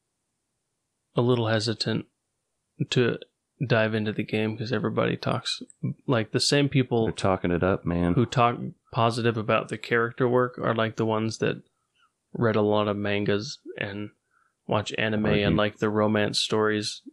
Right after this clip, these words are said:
Speaker 1: and all those
Speaker 2: So
Speaker 1: things.
Speaker 2: you worry that there might be, like, some, some over the topness, some
Speaker 1: Yeah, then
Speaker 2: schlock
Speaker 1: it's gonna be
Speaker 2: factor,
Speaker 1: some
Speaker 2: possibly.
Speaker 1: stuff that, yeah, that really just, like, turns me off of the thing.
Speaker 2: Yeah, I know. I'm sen-, I'm a sensitive, uh, I, I get turned off of games easily just from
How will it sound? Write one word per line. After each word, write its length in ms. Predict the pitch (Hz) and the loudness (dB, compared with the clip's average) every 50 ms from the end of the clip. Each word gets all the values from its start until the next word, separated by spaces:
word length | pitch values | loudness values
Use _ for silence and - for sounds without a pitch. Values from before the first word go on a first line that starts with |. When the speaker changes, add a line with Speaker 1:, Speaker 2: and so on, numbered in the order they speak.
| _ _ | _ _
Speaker 1:
and 120 | - 110 107 | -2 0 2
all 140 | 107 110 107 | 2 2 4
those 160 | 110 110 107 | 2 2 2
Speaker 2:
So 100 | - - | 2 2
Speaker 1:
things. 260 | 113 107 104 85 85 87 | 2 2 2 2 4 4
Speaker 2:
you 40 | 87 | 4
worry 140 | 85 82 80 | 4 4 4
that 60 | 78 | 4
there 100 | - 82 | 4 2
might 200 | 82 82 - - | 2 2 0 2
be, 100 | 85 78 | 2 2
like, 280 | 80 80 78 78 - - | 4 4 2 2 0 -2
some, 440 | - - 78 76 76 - - - - _ _ _ _ _ | -4 -4 -2 -2 -2 -4 -6 -12 -20 _ _ _ _ _
some 220 | - - - 78 78 | -8 -4 -2 0 2
over 200 | 80 80 78 78 | 2 2 2 0
the 120 | 73 73 | 0 -2
topness, 500 | - - 80 78 78 - 80 80 - - - - - - - - _ - | -2 -2 -2 -2 0 0 -2 -4 -4 -6 -8 -12 -16 -20 -20 -20 _ -4
some 160 | - - 143 | 0 2 4
Speaker 1:
Yeah, 180 | 139 139 127 123 | 4 4 4 4
then 160 | 127 120 - | 4 4 2
Speaker 2:
schlock 80 | - 110 | 2 0
Speaker 1:
it's 100 | - - | 0 0
gonna 160 | 82 85 - | 0 0 2
be 100 | 120 123 | 2 2
Speaker 2:
factor, 80 | 123 - | 0 0
Speaker 1:
some 120 | - - 82 | 2 2 0
Speaker 2:
possibly. 340 | 82 - - 120 117 85 82 | 2 2 2 2 2 2 0
Speaker 1:
stuff 40 | 87 113 | 0 0
that, 40 | 110 | 0
yeah, 220 | 117 117 110 107 | 2 2 2 2
that 140 | 101 107 104 | 0 -2 -2
really 240 | 107 107 107 104 101 | -2 -2 -2 -2 -2
just, 240 | - - - - - | -4 -6 -6 -4 -4
like, 180 | - - - - | -4 -6 -6 -6
turns 260 | - 120 113 104 107 | -4 -4 -4 -2 -2
me 100 | 110 104 | 0 0
off 200 | 104 104 104 - | 0 0 -2 -4
of 80 | 117 | -4
the 100 | 117 110 | -4 -4
thing. 300 | 107 - - - - 151 - - _ - - - _ _ - - _ _ _ _ _ _ | -4 -4 -4 -4 -4 -6 -10 -14 _ -20 -20 -20 _ _ -20 -20 _ _ _ _ _ _
Speaker 2:
Yeah, 300 | - 92 95 104 104 98 85 | 0 2 4 4 4 4 4
I 100 | 101 110 | 4 4
know. 220 | 110 101 87 87 87 | 4 4 4 4 4
I'm 100 | 90 90 | 2 0
sen-, 300 | - - - 87 76 85 | 0 -2 0 0 0 2
I'm 140 | 90 92 | 2 2
a 80 | 87 80 | 2 0
sensitive, 520 | - - 90 78 - - 78 76 71 - - | 0 0 0 0 0 0 -2 -2 -2 -2 -2
uh, 240 | - - - - - - _ _ _ _ _ _ _ _ _ _ _ _ _ _ _ _ _ _ _ _ _ _ _ _ _ _ _ - | -2 -2 -2 -4 -8 -12 _ _ _ _ _ _ _ _ _ _ _ _ _ _ _ _ _ _ _ _ _ _ _ _ _ _ _ -2
I, 160 | - 87 82 78 85 | 0 2 2 2 2
I 40 | |
get 160 | 82 82 78 - | 2 0 -2 -2
turned 200 | - 82 80 80 | -2 0 2 2
off 140 | 78 - - | 2 0 0
of 100 | 78 - | -2 -2
games 300 | 80 76 76 76 73 80 | 0 0 0 0 0 0
easily 360 | 80 78 - - 85 80 82 | -2 -2 -2 -2 -4 -4 -4
just 220 | - - 78 - | -2 -4 -4 -4
from 260 | - - 78 78 73 | -2 -2 -2 -2 -2